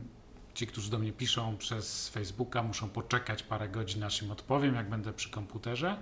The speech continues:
e, że po prostu robię sobie kilka godzin, w których odkładam telefon ekranem do dołu, do stołu, żeby mnie nic nie rozpraszało, zwłaszcza kiedy spotykam się ze znajomymi. E, znajomi z,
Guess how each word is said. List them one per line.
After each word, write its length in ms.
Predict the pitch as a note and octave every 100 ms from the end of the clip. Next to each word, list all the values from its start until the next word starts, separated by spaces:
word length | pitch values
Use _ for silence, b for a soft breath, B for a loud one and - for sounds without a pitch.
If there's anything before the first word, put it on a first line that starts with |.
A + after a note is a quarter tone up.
| B B B B B B -
e, 600 | A#2+ B2 B2+ C3 C#3+ D#3+
że 180 | E3+ F#3
po 100 | E3
prostu 300 | B2 - C#3
robię 220 | A#2 A2+
sobie 280 | - A2+ A2+
kilka 340 | G#2+ G#2+ G#2+
godzin, 360 | G2+ A#2+ B2 C3
w 60 |
których 300 | - A2 -
odkładam 540 | B2 - B2 A#2+ A2 G#2
telefon 600 | G#2+ G#2+ G#2+ C3 C#3 D3 - - - - - -
ekranem 680 | C3 B2 - B2 A#2 A2+ A2
do 140 | G#2 B2
dołu, 460 | G#2 F2+ F#2 C3+
do 140 | A#2 A2
stołu, 540 | - G#2+ B2 F3 G3+ B B B B -
żeby 120 | A2
mnie 140 | B2
nic 400 | C#3 E3+ D#3 -
nie 180 | C3 B2+
rozpraszało, 760 | A#2+ - A2 A2 - G#2+ F3 E3
zwłaszcza 340 | D#3+ E3 D#3
kiedy 180 | D3+ B2
spotykam 460 | - A#2+ - A#2
się 120 | G#2 A2+
ze 120 | G#2
znajomymi. 540 | G#2+ G2+ G2 F2+ E2 - B B B B B -
E, 280 | A#2+ A#2+ B2 C3 D3 A2+
znajomi 600 | A2 A2+ D3+ G3+ F#3 D#3+
z, 200 | C#3 C3